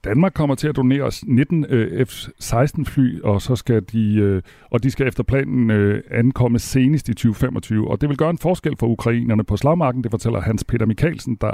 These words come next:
er selvstændig forsvarsanalytiker. Prøv at høre med her.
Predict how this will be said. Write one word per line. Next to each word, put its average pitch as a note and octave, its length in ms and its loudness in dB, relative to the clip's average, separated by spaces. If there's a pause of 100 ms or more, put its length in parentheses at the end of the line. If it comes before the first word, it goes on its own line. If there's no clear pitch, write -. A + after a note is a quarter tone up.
er G#2+ 120 2
selvstændig G#2+ 600 -2
forsvarsanalytiker. F#2+ 1000 -4
Prøv - 120 -2
at F#2 40 -2
høre F2 100 -4
med G2 100 -4
her. F2 140 -8